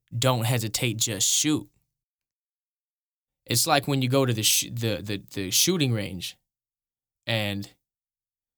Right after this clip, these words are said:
and, and you miss. Y-,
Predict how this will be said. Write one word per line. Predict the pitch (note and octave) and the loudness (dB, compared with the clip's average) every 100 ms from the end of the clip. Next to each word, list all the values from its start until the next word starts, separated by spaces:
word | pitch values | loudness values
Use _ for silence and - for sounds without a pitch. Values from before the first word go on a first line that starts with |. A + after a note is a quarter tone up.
| _ _ - | _ _ -6
and, | A#2 G#2+ | -4 -4
and | G#2+ G#2+ | -6 -6
you | G2+ | -6
miss. | G#2 C#3 A2+ F#2+ - - - _ _ _ _ _ _ _ | 0 2 2 0 -2 -2 -8 _ _ _ _ _ _ _
Y-, | A2 | -16